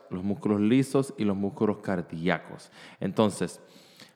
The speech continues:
los músculos más utilizados en el cuerpo, un dato curioso, se encuentran, adivinen dónde, en los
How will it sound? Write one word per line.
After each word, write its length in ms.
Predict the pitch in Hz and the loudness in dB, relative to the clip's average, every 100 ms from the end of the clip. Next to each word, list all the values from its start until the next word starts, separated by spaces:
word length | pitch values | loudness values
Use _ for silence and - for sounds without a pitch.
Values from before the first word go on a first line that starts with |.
| 120 | 2
los 80 | |
músculos 280 | 131 160 170 | 2 6 8
más 220 | 156 156 | 8 8
utilizados 560 | 160 156 143 131 135 139 | 8 8 6 10 10 10
en 60 | 139 | 8
el 160 | 127 | 4
cuerpo, 440 | - 139 135 135 107 | 6 6 8 6 4
un 240 | 104 110 | 6 4
dato 260 | 110 104 113 | 6 6 4
curioso, 440 | 113 117 117 - | 6 6 6 4
se 120 | 101 | 0
encuentran, 480 | 104 95 117 117 123 | 0 2 2 4 4
adivinen 560 | 110 95 92 98 101 101 | 6 8 6 6 4 4
dónde, 420 | 120 127 92 78 - - _ _ _ - - _ _ | 4 4 0 -2 -6 -20 _ _ _ -20 -20 _ _
en 180 | 98 104 | -2 4
los 260 | 104 98 | 4 2